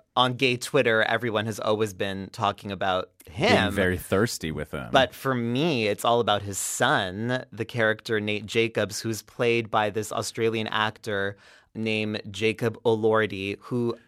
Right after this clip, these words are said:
Speaker 1: I have not felt a celebrity crush in this way
Speaker 2: Wow.
Speaker 1: in a very long time.
Speaker 2: Well, he's
Speaker 1: Actually,
Speaker 2: like a
Speaker 1: that's the reason that I went on Grindr, because I got freaking
Speaker 2: <laughs>
Speaker 1: turned on by this guy.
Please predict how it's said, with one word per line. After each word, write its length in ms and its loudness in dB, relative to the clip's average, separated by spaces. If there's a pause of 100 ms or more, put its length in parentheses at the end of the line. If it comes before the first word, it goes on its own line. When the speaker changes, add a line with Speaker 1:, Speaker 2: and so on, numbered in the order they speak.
(100)
Speaker 1:
I 120 6
have 200 -4
not 340 0
felt 360 2
a 60 -4
celebrity 500 -2
crush 560 -2
in 160 -6
this 240 -6
way 180 -2
Speaker 2:
Wow. 480 2 (120)
Speaker 1:
in 300 2
a 160 2
very 520 -2
long 240 -6
time. 420 -10
Speaker 2:
Well, 120 2
he's 60 0
Speaker 1:
Actually, 260 8
Speaker 2:
like 80 6
a 20 8
Speaker 1:
that's 260 8
the 140 -2
reason 380 0
that 120 4
I 80 6
went 220 2
on 180 0
Grindr, 480 0
because 280 0
I 100 6
got 220 6
freaking 960 4 (420)
Speaker 2:
<laughs> 80 2
Speaker 1:
turned 460 4
on 640 4 (180)
by 180 6
this 380 0
guy. 540 8